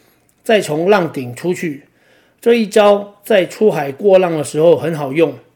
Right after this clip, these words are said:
就是板子头要转向侧顺的时机要抓准，不然会快速的借浪跳起来，非自愿的跳，也可以说是被跳起来。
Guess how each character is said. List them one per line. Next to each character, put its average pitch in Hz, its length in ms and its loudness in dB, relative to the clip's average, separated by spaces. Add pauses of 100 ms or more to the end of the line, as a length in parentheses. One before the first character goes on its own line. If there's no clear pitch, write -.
(680)
就 269 180 0
是 226 140 -2
板 151 280 0
子 165 140 -6
头 147 380 -2 (500)
要 196 180 2
转 139 280 -6
向 170 260 -4
侧 208 320 0
顺 185 260 -2
的 147 140 -2
时 147 300 -8
机 170 240 -10
要 156 180 -2
抓 175 240 0
准， 131 240 -6 (760)
不 240 100 -2
然 180 220 2
会 196 160 0
快 208 320 2
速 180 240 -6
的 147 160 -2
借 196 260 -2
浪 180 240 0
跳 180 220 2
起 135 200 -6
来， 123 340 -14 (440)
非 214 400 -4
自 208 240 -6
愿 180 220 0
的 147 100 -4
跳， 143 400 -6 (680)
也 165 120 -6
可 170 160 -2
以 185 120 0
说 196 200 -2
是 180 200 -4 (160)
被 196 180 2
跳 165 320 -2
起 139 240 -10
来。 113 320 -18